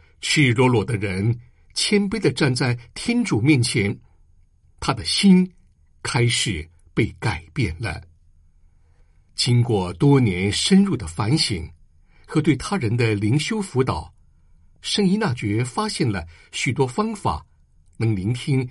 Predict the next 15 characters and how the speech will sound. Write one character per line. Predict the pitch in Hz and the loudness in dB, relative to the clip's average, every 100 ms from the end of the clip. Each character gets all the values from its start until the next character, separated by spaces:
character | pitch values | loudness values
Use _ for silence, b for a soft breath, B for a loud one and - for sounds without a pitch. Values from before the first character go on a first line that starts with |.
| B | B
心 | - - 214 214 | -6 -4 0 0
灵 | 107 | 0
的 | 120 | 0
语 | 98 87 | -2 -6
言。 | 85 87 82 82 - _ _ _ _ _ _ _ | -6 -6 -6 -10 -16 _ _ _ _ _ _ _
这 | - | -2
语 | 214 123 | 0 -2
言 | 90 101 135 151 B B | -2 -2 -2 -4 B B
既 | - 175 160 | -4 0 0
是 | - 151 143 | 0 2 0
天 | 143 - 233 226 | -2 -2 -2 -2
主 | 147 | 0
的 | 170 | -2
旨 | - 92 | -2 -6
意， | 98 98 | -4 -6